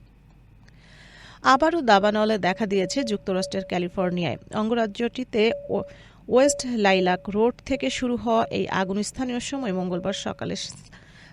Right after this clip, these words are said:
সান দিয়েগো কাউন্টিতে ছড়িয়ে পড়ে। এদিকে তীব্র বাতাসের কারণে আগুন দ্রুত ছড়িয়ে পড়ার বিপাকে পড়েছেন স্থানীয় বাসিন্দারা। বিদ্যুৎ বিচ্ছিন্ন হয়ে পড়েছে অঞ্চলটির বিভিন্ন এলাকা। কর্তৃপক্ষ বলছে, এখন পর্যন্ত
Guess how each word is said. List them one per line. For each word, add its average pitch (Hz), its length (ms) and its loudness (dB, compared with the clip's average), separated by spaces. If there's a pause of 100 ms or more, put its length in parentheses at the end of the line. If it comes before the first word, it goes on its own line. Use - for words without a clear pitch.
সান 254 420 2
দিয়েগো 240 400 2 (520)
কাউন্টিতে 247 460 2
ছড়িয়ে 190 300 0
পড়ে। 160 260 -4 (260)
এদিকে 247 340 -2
তীব্র 220 340 -2
বাতাসের 214 440 -2
কারণে 240 280 -2
আগুন 190 300 0
দ্রুত 190 240 -4
ছড়িয়ে 202 380 0
পড়ার 190 240 0
বিপাকে 202 340 -6
পড়েছেন 202 400 -6
স্থানীয় 190 440 -4
বাসিন্দারা। 185 500 -4
বিদ্যুৎ 202 400 -6
বিচ্ছিন্ন 269 400 -4
হয়ে 269 120 -2
পড়েছে 269 320 -4
অঞ্চলটির 202 720 -4
বিভিন্ন 226 380 -6
এলাকা। - 300 -4
কর্তৃপক্ষ 277 480 -6
বলছে, 269 340 -2
এখন 247 260 -4
পর্যন্ত 214 420 -6